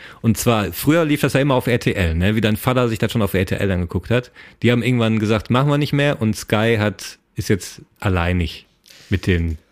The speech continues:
Übertragungen. Und jetzt hat sich Heiko Wasser, der ehemalige R-T-L-Moderator, Kommentator,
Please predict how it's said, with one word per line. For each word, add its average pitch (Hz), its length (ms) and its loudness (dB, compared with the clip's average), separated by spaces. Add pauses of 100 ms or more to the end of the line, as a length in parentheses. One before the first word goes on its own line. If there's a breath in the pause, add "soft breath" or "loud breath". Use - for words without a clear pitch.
(300)
Übertragungen. 78 760 -2 (260 loud breath)
Und 120 80 0
jetzt 107 180 0
hat 175 140 0
sich 151 300 -2
Heiko 156 320 0
Wasser, 143 420 2
der 123 180 0
ehemalige 135 520 0
R-T-L-Moderator, 104 1500 0
Kommentator, 95 680 0